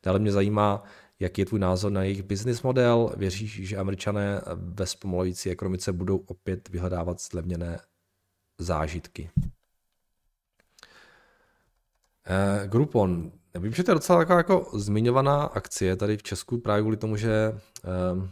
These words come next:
ten, eh, ten fond český tam má, eh, podíl. Přiznám se, že já jsem nějak úplně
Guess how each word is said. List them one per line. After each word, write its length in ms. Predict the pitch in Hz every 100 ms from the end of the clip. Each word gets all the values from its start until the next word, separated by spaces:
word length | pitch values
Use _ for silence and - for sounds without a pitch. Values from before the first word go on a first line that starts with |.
| -
ten, 400 | 104 98 95 92 - _ _ _ _ _ _ _ -
eh, 360 | 92 87 82 92
ten 160 | 98 92
fond 440 | 95 107 117 -
český 340 | - - 107
tam 120 | 104 101
má, 440 | 101 101 107 - 92
eh, 160 | 90
podíl. 600 | - 90 90 85 92 131 - _ _ _ _ _ - - - _ _ _ _ _ _ _ _ _ _ _ _ _ _ _ _ _ _ _ _ _ _ _ _ _ _ _ _ _ _ _ - _ _
Přiznám 260 | - 110 113
se, 120 | 131
že 160 | 135
já 140 | 123 113
jsem 200 | 151 143
nějak 180 | 139 131
úplně 460 | 127 143 139 139